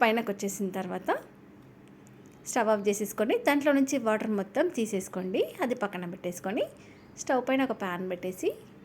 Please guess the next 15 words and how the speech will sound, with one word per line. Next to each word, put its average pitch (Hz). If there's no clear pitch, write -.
వన్ 262
స్పూన్ 262
ఆయిల్ 185
వేసుకోండి. 180
ఆయిల్ 233
ఎక్కువేం 208
పట్టదండి. 185
సన్నగా 254
కట్ 214
చేసి 208
పెట్టుకున్న 202
ఆనియన్, 190
అల్లం 185
వెల్లుల్లి 175
పేస్ట్, -